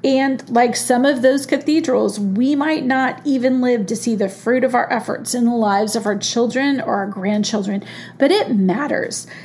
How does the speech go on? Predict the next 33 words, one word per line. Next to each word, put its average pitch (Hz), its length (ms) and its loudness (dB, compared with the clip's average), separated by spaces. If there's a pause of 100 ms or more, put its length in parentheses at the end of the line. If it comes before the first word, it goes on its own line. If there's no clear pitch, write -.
(200)
It 277 140 4
is 339 260 2
an 220 200 0
act 190 280 -4
of 196 120 -6
faith 233 500 -2
to 247 120 -4
lay 208 220 -2
stone 277 720 0
upon 196 500 -4
stone, 240 720 -2
day 240 340 0
upon 190 440 -4
day, 233 500 0
diaper 220 640 0
after - 380 -2
diaper. 262 680 -6 (680)
In 269 140 4
Awakening 302 840 2
Wonder 220 320 4
by 202 180 2
Stephen 247 460 -2
Turley, 220 380 -2
he - 160 -10
quotes - 440 0
John 240 520 2
Ruskin's 220 580 -2
description - 720 -2
of 226 220 -2
the 233 80 4
purpose 220 480 -2
of 214 100 -2
education. 214 720 -2